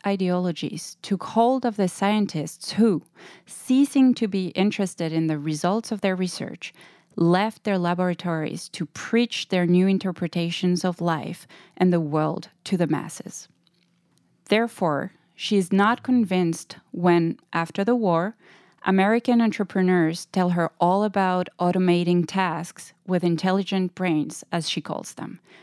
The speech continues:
We would now say artificial intelligence. I quote her again.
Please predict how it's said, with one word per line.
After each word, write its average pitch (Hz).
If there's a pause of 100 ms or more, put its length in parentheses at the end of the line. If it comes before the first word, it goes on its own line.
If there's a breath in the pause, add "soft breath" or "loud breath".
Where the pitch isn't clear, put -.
(220 loud breath)
We 202
would 170
now 190
say 160 (340 soft breath)
artificial 165
intelligence. - (500 loud breath)
I 190
quote 190
her 180
again. 160